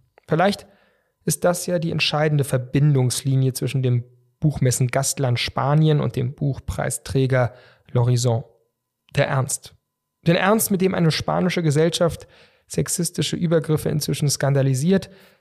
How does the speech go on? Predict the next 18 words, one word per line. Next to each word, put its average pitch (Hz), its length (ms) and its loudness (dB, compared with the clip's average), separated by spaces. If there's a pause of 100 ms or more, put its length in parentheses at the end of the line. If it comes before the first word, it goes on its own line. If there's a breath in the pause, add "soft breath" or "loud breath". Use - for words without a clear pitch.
(160 loud breath)
der - 60 -6
Ernst, 180 360 2
mit 147 140 0
dem 143 140 2
spanische 156 540 -2
Literaten 151 640 0
über 139 180 0
den 131 160 -2 (100)
Absturz, - 760 -2
die - 100 -12
soziale 139 460 -2
Krise, 170 560 2 (500 loud breath)
das - 180 -12
verzweifelte 147 720 -2
Hoffen 147 220 0
der 139 140 0
Unsichtbaren 139 600 -2
schreiben. - 420 -14